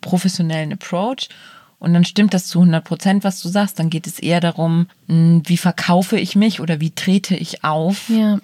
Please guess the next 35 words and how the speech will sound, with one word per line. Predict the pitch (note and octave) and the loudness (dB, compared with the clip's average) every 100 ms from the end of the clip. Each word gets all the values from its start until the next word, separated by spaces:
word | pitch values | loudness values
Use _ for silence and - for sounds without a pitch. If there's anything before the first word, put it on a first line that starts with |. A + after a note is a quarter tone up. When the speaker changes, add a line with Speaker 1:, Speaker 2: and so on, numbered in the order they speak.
| - - - _ | -8 -20 -20 _
Speaker 1:
Und | E3+ F3 | 2 2
ich | E3+ | 2
glaube, | F3+ F#3 | 0 0
das | G3 A3+ B3 | 0 -2 -6
ist | - | -6
zum | G3+ | 0
Beispiel, | F#3+ F#3 - | 0 0 -2
also, | F3 E3 D#3 - _ _ | -2 -2 -4 -10 _ _
ich | - | -4
meine, | E3+ D#3+ D#3 - _ - - - _ | -2 -2 -4 -12 _ -20 -20 -20 _
d-, | - - - - - | -16 -14 -8 -8 -8
der | F#3+ E3 F3 E3+ _ _ _ _ _ - - | -12 -2 -2 -2 _ _ _ _ _ -20 -10
Punkt, | - B3+ C4+ | -2 -2 -2
wo | D#3+ | -4
du | D#3 | -4
anfängst, | - F#3 F#3 E3 - | -2 -2 -2 -6 -6
zum | D3+ | -8
Beispiel | D3 - C3+ | -8 -10 -14
jetzt | - - | -16 -4
international | F#3+ G3 F#3 E3+ - E3 D#3 D#3 | -2 0 -2 -4 -4 -4 -4 -6
vielleicht | - D#3+ - | -6 -8 -6
zu | - | -6
netzwerken, | D#3 E3 - E3 D#3+ E3+ E3 - - - _ | -6 -6 -6 -6 -4 -4 -8 -10 -20 -20 _
sind | E3 F3 | 0 0
ja | F3 | 0
meist | D3 D3 - | -6 -8 -10
Festivals. | G3+ A3 A#3+ B3+ - - | -14 -8 -4 -6 -8 -4
Speaker 2:
Ja. | A#3+ A#3 G#3 - - _ _ - | 0 2 0 -6 -20 _ _ 0
Speaker 1:
Und | A#3+ | 4
meistens | G#3 E3+ E3+ F3 - | 4 4 2 0 0
ja | |
als | - - | -4 -6
Teilnehmer, | - - - - - - | -8 -6 -6 -8 -8 -10
weil | F3+ D#3+ E3 | -4 0 4
niemand | F3+ G3+ G3+ | 4 6 4